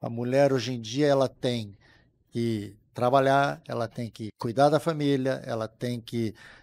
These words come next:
ver a casa, as responsabilidades dela são tão grandes e o nível de estresse que ela tem também é tão grande que tá começando a ficar quase pau a pau, ou seja, quase um pra um.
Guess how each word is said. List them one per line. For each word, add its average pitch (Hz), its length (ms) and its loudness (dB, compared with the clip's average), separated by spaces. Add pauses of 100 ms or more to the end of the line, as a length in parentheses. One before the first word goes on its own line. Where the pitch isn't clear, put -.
ver 123 220 6
a 165 80 8
casa, 139 680 6 (260)
as 120 240 -4
responsabilidades 120 1160 0
dela 135 240 4
são 120 220 -8
tão 165 280 -2
grandes 127 560 0 (240)
e 135 100 0
o 131 40 0
nível 151 320 4
de 127 100 -2
estresse 135 460 4
que - 60 -2
ela 127 160 2
tem 127 240 -2
também 123 340 0
é 120 60 -2
tão 147 260 2
grande 127 500 2 (300)
que - 100 -14
tá - 160 0
começando 127 640 0
a 127 40 -2
ficar 135 260 0
quase 127 340 0
pau 127 280 -2
a 139 80 0
pau, 120 300 0
ou 120 100 -2
seja, 117 320 -4
quase 123 340 0
um 139 100 -6
pra 151 240 2
um. 117 220 -2